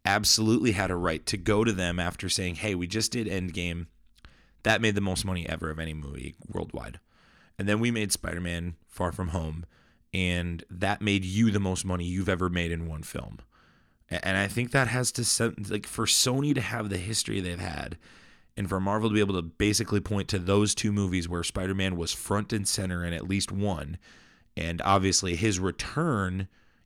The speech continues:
in Endgame was a cornerstone of Tony Stark's story. Like, he was referenced, and I, I just, I don't know. I think, I think the, I think Marvel has a point.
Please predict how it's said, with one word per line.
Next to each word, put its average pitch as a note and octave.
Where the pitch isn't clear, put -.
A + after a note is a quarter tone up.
in G#2+
Endgame G#2
was G2+
a G2
cornerstone G2+
of F#2+
Tony G2
Stark's -
story. F#2
Like, F2+
he -
was G#2+
referenced, A2
and G2+
I, F#2
I G#2
just, C3
I A2+
don't D3+
know. G#3
I G2+
think, A#2
I G#2+
think C3+
the, -
I A#2+
think E3
Marvel C#3+
has A2+
a G2
point. D#2+